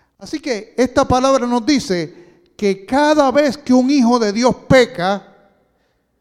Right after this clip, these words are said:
y se arrepiente, porque hay que arrepentirse, ¿verdad que sí?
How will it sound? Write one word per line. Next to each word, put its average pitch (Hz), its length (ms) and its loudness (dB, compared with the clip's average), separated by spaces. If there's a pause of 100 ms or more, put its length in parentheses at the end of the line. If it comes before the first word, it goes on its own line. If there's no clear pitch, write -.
(220)
y 214 160 -4
se 170 160 -6
arrepiente, 156 840 -6
porque 127 240 -14
hay 127 60 -12
que 196 100 -10
arrepentirse, 185 680 -6
¿verdad 156 220 -4
que 208 100 -4
sí? 220 260 -4